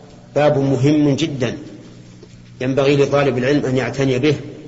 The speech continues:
لئلا يقع في مزالق الخوارج ومن تفرع منهم ال-، الذين فسد بهم الدين والدنيا، نعوذ بالله. فإذا عرف الإنسان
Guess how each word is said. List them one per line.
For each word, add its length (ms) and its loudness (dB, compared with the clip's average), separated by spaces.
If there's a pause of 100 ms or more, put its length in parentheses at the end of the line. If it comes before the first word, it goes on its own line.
(960)
لئلا 420 2
يقع 340 0
في 180 -4
مزالق 440 0
الخوارج 520 0 (1300)
ومن 260 2
تفرع 500 2
منهم 320 2 (1600)
ال-، 160 -2
الذين 640 2
فسد 420 0
بهم 260 2
الدين 280 2
والدنيا، 540 2
نعوذ 300 -4
بالله. 360 -4 (1900)
فإذا 300 4
عرف 260 4
الإنسان 560 0